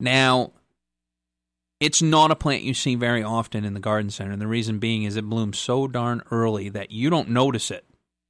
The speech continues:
A lot of times it blooms in our cold house before we even put the plant out.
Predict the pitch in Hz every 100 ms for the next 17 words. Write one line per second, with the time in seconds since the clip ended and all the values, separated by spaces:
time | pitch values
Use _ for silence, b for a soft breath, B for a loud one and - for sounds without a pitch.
0 | _ 101 123 147 151 160 139 117 107 127
1 | 143 139 120 120 147 123 - - 156 139
2 | 107 107 107 - B B B 143 160 143
3 | 139 139 135 - 139 - - 135 127 -
4 | 117 92